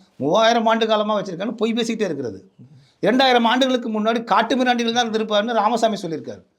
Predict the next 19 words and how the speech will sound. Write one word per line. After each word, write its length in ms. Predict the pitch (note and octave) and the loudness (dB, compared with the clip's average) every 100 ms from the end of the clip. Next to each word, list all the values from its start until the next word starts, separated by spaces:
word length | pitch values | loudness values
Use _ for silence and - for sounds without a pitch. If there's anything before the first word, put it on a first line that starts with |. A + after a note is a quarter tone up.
| _ _ - | _ _ -6
ஆனா 140 | G3 | -2
இவங்க 280 | F#3+ B3 C4+ | 0 2 2
என்ன 100 | C4+ | 2
சொல்றாங்க? 340 | G#3+ G#3 G#3 | 0 0 -2
இரண்டாயிரம் 520 | - A#3+ D4 D#4+ C#4+ C#4+ | -2 2 4 4 4 4
ஆண்டு 220 | B3 C4 | 4 6
காலமாக 640 | A#3+ A#3 A#3+ C4+ E4+ - - - | 4 4 2 2 0 -2 -14 -6
பிராமணர்கள் 480 | A3+ B3+ B3+ A#3 A3+ | -2 0 0 0 -2
உங்களை 240 | A3 A#3+ | -2 -2
அடிமைப்படுத்தி 420 | A3 A#3 A3 G#3+ | -2 -2 -6 -6
வச்சிருக்காங்கன்னு 320 | F#3+ G3 A3 | -8 -6 -6
கதை 260 | G#3+ A3 C4 | 0 2 2
விடுறாங்க. 320 | G3+ D#3 G2 F#2 _ _ _ _ | 2 0 -4 -10 _ _ _ _
அவருக்கு 400 | - F3+ D4 D4 | 0 2 2 -2
இதுக்கு 240 | C4+ B3+ C#4 | -4 -2 -2
இவங்க, 200 | A#3+ A3+ | -2 -4
இவங்க, 240 | A#3 A#3 | -4 -2
இவங்களுக்குள்ளேயே 540 | G#3+ C4 C#4+ C#4+ D4 | -2 0 0 0 0
முரண்படுறாங்களே. 680 | C4 A#3+ A#3 G#3 E3 B2+ G2+ | 0 -2 -2 0 -2 -4 -10